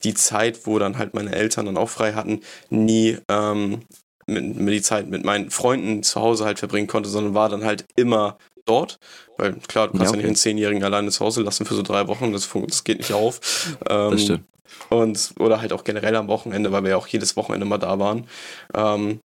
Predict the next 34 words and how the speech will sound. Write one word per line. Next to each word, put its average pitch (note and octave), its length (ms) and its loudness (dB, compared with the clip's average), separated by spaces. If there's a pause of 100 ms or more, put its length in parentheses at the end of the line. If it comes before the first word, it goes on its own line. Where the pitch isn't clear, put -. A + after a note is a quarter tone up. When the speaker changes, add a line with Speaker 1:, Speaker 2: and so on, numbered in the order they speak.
Speaker 1:
ja, B2 260 4 (100)
das, - 320 0
äh, G#2+ 360 2 (140)
doch, G#2 140 -4
ich A#2+ 80 -6
erinnere A2 180 2
mich, G#2+ 180 -4
ich - 220 -4
war A2+ 140 4
die G#2 80 -8
meiste G#2 260 -2
Zeit C#3 260 0
immer G#2+ 160 -2
nur A2+ 360 0
an, A2 280 -2
an A2 160 -2
der, A2+ 380 0
äh, G#2+ 240 -2
Ostsee - 300 -2
war - 120 -2
das - 160 -4
da. B2 240 -2 (500)
Und - 380 -2 (280)
war, C#3 280 -2
war C#3+ 100 2
schön, C#3 240 2
Speaker 2:
Aber F#3+ 200 2
Speaker 1:
aber D#3 380 0
die D#3 280 -2
Freunde A#2 480 2
waren - 200 -2
halt - 120 -4
nicht - 180 -6
da. - 180 -6